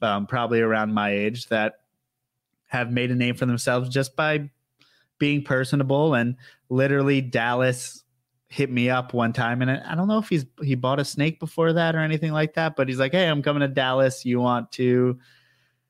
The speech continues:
you want to herp one time," or something like that. I'm like, "Yeah, come over and see the collection." And that's how I got to New Dallas,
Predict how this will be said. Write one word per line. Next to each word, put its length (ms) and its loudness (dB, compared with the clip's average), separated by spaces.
you 140 2
want 160 2
to 40 0
herp 340 0
one 340 -2
time," 460 -2
or 60 -2
something 200 -2
like 120 0
that. 80 0
I'm 60 0
like, 100 -2
"Yeah, 180 0
come 220 -2
over 160 2
and 140 0
see 120 -2
the 140 -2
collection." 480 0
And 140 0
that's 180 -2
how 120 0
I 60 2
got 200 -2
to 60 -4
New 140 2
Dallas, 500 -2